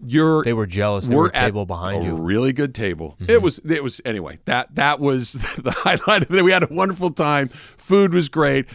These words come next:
Speaker 1: There was a million things going
Speaker 2: Oh,
Speaker 1: Oh,
Speaker 2: that's
Speaker 1: by,
Speaker 2: awesome.
Speaker 1: very quickly,
Speaker 2: Mm-hmm.
Speaker 1: um, Michael Quick,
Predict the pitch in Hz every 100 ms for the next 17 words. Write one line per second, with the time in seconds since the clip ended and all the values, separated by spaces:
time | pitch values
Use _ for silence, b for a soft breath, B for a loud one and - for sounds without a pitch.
0 | B 151 151 123 131 160 175 160 170 151
1 | 131 147 180 202 - 101 98 120 107 196
2 | 233 185 131 - 92 87 113 131 127 104
3 | - _ - - - - - - - -
4 | 135 165 202 208 - - 185 220 -